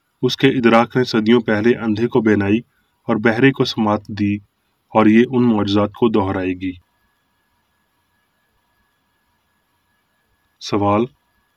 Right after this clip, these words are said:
کیا جسمانی حواس خمسہ انسان کو تشکیل دیتے ہیں؟ جواب،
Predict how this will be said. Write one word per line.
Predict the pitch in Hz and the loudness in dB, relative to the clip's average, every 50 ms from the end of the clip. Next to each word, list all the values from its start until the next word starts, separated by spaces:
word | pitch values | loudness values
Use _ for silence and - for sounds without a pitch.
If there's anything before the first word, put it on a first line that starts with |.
| _ _ _ _ _ _ _ _ _ _ _ _ - | _ _ _ _ _ _ _ _ _ _ _ _ -6
کیا | - 131 123 | 0 0 2
جسمانی | 120 117 117 - - 127 123 123 139 143 | 2 0 -2 0 2 2 4 6 6 4
حواس | 135 127 127 123 120 - - 135 123 | 4 2 -2 -2 -2 -2 -2 -2 -2
خمسہ | - 127 120 117 - - 131 | 0 -2 -2 -2 -2 -2 -4
انسان | 131 127 120 110 - - 113 110 110 | -2 -2 -4 -6 -4 -4 -4 -4 -4
کو | 107 - 127 | -4 -6 -6
تشکیل | - 135 - - - 135 120 110 | -4 -4 -8 -4 -4 -2 -2 0
دیتے | 107 107 104 - 113 104 | 0 -2 -2 -2 -4 -4
ہیں؟ | 101 107 107 107 _ _ _ _ _ _ _ _ _ _ _ _ _ _ _ _ _ _ _ _ _ _ _ _ _ _ _ _ _ _ _ _ _ _ _ _ _ - | -4 -4 -6 -8 _ _ _ _ _ _ _ _ _ _ _ _ _ _ _ _ _ _ _ _ _ _ _ _ _ _ _ _ _ _ _ _ _ _ _ _ _ -10
جواب، | 110 101 104 98 104 101 101 104 | -4 -2 -2 0 2 0 0 0